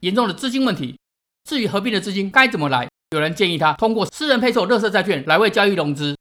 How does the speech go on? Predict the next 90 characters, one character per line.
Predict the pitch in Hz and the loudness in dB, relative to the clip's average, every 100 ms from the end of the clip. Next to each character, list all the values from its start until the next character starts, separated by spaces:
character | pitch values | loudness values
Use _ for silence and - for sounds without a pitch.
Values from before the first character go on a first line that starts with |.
| _ _ _ - | _ _ _ -8
经 | 311 | -2
过 | 294 | 0
协 | 226 175 | 0 0
商 | 202 | -2
之 | 180 | 0
后， | 185 147 - | 0 0 -2
同 | - 190 | -6 0
意 | 233 170 | 0 0
以 | 160 | -4
两 | 147 131 | -6 -2
千 | 214 220 | -2 0
五 | |
百 | 190 | 2
万 | 180 175 | 2 2
美 | 147 | 0
元 | 143 | -2
的 | 147 | -2
价 | 170 156 | 2 2
格 | 131 131 | 2 -4
达 | 131 156 | 2 2
成 | 160 147 | 2 -6
协 | 139 | -4
议。 | 139 127 - _ | -4 -6 -12 _
Zbest | 220 269 285 170 165 131 | -4 2 4 2 -2 0
将 | - - | 0 2
成 | 170 | -2
为 | 165 | -4
主 | 165 165 | -4 -4
体 | 151 | -4
公 | 143 139 | -2 -4
司， | 143 131 131 _ _ | -4 -8 -10 _ _
获 | 277 | 2
得 | 226 | 2
地 | 226 262 | 2 2
毯 | 170 | 2
清 | - 214 | 0 -2
洁 | 180 | -4
剂 | 208 | -2
的 | 156 | -2
拥 | 190 | 0
有 | 190 | 0
权 | 143 131 | -2 -2
之 | 147 | -2
后， | 139 117 _ _ | -2 -4 _ _
让 | 247 | 4
他 | 254 | 4
成 | 247 190 | 4 2
为 | 180 | 0
了 | 160 | 0
美 | 151 | -2
国 | 139 151 | -2 -2
最 | 175 | 2
大 | 160 | 2
独 | - 202 | 2 2
立 | 285 | 2
地 | 269 240 | 0 2
毯 | 160 | 0
清 | - 208 | 0 -4
洁 | 165 | -4
公 | 175 | -4
司 | 160 170 | -4 -4
的 | 143 | -2
总 | 185 | 0
裁 | 165 | 0
兼 | 190 220 | 2 0
董 | 196 | 0
事 | 135 156 | -4 -4
长， | 139 - _ _ - | -4 -6 _ _ 0
甚 | 269 | 2
至 | 233 | 4
还 | 180 | 4
初 | 240 | 2
步 | 247 | 0
讨 | 196 156 | 0 2
论 | 151 - | -2 -2
购 | 233 | -2
买 | 190 | 0
美 | 180 156 | 0 -4
国 | 156 | -4
职 | 160 175 | -6 -2
棒 | 208 | 0
大 | 196 180 | 2 2
联 | 160 | 2
盟 | 147 147 | -2 -4
西 | - | -2
雅 | 254 160 | 0 2
图 | 156 | -2
水 | 170 | -2
手 | 151 | -4
队， | 135 135 | -2 -4